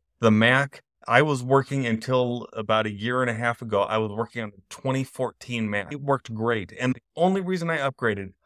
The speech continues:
was because we wanted to start doing this stuff. We wanted to start doing the broadcasting online and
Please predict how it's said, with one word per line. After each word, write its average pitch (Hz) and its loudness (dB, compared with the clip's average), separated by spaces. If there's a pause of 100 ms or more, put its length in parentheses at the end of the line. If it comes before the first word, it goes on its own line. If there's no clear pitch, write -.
was 123 0
because 120 0
we 127 2
wanted 127 2
to 117 -8
start 113 0
doing 107 -2
this 110 -2
stuff. 82 -10
We 123 -8
wanted 120 0
to 113 -8
start 113 -2
doing 117 -2
the 110 0
broadcasting 117 0
online 117 2
and 113 -2